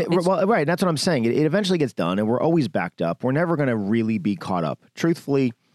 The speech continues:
Speaker 2: you know, if we look at it honestly, we're never gonna be caught up. It just doesn't work in the type of lifestyle that we have, where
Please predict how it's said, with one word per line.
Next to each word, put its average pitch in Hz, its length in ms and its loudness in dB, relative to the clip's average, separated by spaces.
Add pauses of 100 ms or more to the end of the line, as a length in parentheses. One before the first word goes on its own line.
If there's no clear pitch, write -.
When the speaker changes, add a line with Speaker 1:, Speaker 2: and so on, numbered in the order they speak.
(840)
Speaker 2:
you 139 100 -2
know, 123 100 0
if 113 100 -4
we 123 120 2
look 143 240 -2
at 139 60 -2
it 123 80 -2
honestly, 104 420 -2
we're 98 200 -4
never 117 360 -2
gonna 95 180 -6
be 85 120 -4
caught 78 240 -8
up. - 180 -16 (640)
It 151 60 -4
just 190 160 -2
doesn't 165 300 0
work 123 280 -2
in 98 80 -4
the 98 100 -2
type 98 260 -6
of 87 120 -4
lifestyle 85 480 -4
that 76 160 -6
we 90 80 -4
have, 87 480 -6
where 87 320 -2